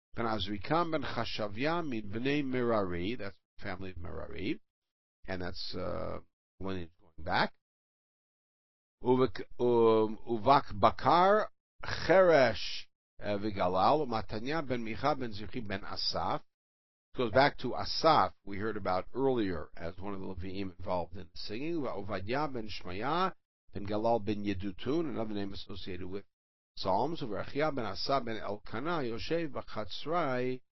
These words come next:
Chatzrai Netofati. Va'Shoarim. So those are the Mishoarim, the singers. Now the Shoarim, the Levim, job is, is to watch the gates. Shalom ve'Akuv ve'Talmon ve'Achiman ve'Achihem.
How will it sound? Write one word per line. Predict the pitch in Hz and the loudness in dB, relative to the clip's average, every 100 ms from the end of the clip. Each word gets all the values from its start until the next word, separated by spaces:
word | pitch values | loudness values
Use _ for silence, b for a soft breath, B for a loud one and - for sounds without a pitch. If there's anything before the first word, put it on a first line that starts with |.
| _ _ _ _ - | _ _ _ _ -6
Chatzrai | 110 110 170 151 | -4 2 4 2
Netofati. | 101 123 104 110 - 120 80 - _ _ _ _ - 107 | 2 -2 0 -4 0 0 0 -6 _ _ _ _ -8 -2
Va'Shoarim. | 104 - - 151 131 139 151 165 127 - - | 0 0 2 2 6 6 10 8 8 0 -12
So | 104 | -8
those | 104 143 143 | -2 -2 0
are | 131 | 0
the | 113 | 0
Mishoarim, | 117 98 - 139 117 104 104 131 175 202 | -4 -4 0 0 2 0 0 2 2 0
the | 147 | -6
singers. | - 147 165 208 208 | -4 -2 0 -2 -4
Now | 147 139 | -4 -4
the | 127 | -4
Shoarim, | 104 - 131 107 110 143 127 | -6 -2 -2 0 0 -2 -2
the | |
Levim, | 104 107 120 120 _ | -4 -4 -6 -8 _
job | 98 117 117 107 | -4 0 0 -2
is, | 95 | -6
is | 101 95 - | -6 -8 -10
to | |
watch | 95 101 98 - | -8 -6 -8 -8
the | |
gates. | 107 127 180 - - _ _ _ _ | -4 -2 -2 -6 -12 _ _ _ _
Shalom | - 107 113 175 147 | -6 -2 0 0 0
ve'Akuv | 127 98 - 160 139 | 0 -2 -2 -2 -2
ve'Talmon | - 104 123 139 | -4 -4 -2 -2
ve'Achiman | 120 98 104 107 139 156 | -2 -4 -4 -4 -2 -2
ve'Achihem. | 131 104 107 101 123 160 117 127 131 | -2 -4 -4 0 4 6 6 0 -6